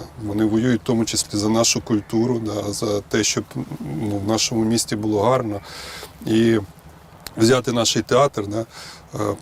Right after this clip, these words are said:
ну, от реально ми в цьому році велику роботу зробили, там і, і парк привели до ладу, да, і там ще багато роботи всередині зробили.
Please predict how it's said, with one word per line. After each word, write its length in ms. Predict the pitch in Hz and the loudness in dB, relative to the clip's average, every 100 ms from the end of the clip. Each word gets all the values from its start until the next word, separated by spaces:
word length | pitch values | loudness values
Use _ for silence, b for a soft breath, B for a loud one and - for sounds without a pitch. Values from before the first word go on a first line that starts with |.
| - | -2
ну, 220 | 117 104 - - | 0 0 -4 -2
от 260 | 113 - 110 | -2 0 4
реально 420 | 120 127 117 110 | 6 6 4 -2
ми 140 | 107 | -4
в 40 | 101 | -6
цьому 280 | - 104 | -4 0
році 320 | 113 104 - 101 92 - 120 | 0 0 -2 -4 -6 -10 -4
велику 340 | 110 110 - - | 0 0 0 -4
роботу 420 | 101 107 - 110 | -2 -4 -4 -6
зробили, 460 | 107 101 104 104 - - | -4 -2 -2 -2 -6 -6
там 100 | 107 | -4
і, 240 | - - | -4 -6
і 40 | 156 - | -8 2
парк 260 | 127 117 | 2 4
привели 420 | - 110 113 107 | 0 0 2 2
до 160 | 104 104 | 0 0
ладу, 360 | 107 98 107 98 | -2 -2 -4 -4
да, 220 | 110 110 110 B B B - | -2 -2 -4 B B B -8
і 20 | |
там 240 | - 120 | 2 2
ще 160 | 113 110 | 2 -2
багато 380 | 113 120 113 120 | 2 2 2 -2
роботи 720 | 113 110 120 113 - 113 110 | -2 0 -2 -2 0 2 2
всередині 640 | 104 - 113 123 127 117 | 0 -2 2 2 2 0
зробили. 400 | 110 117 107 113 | 0 0 0 -2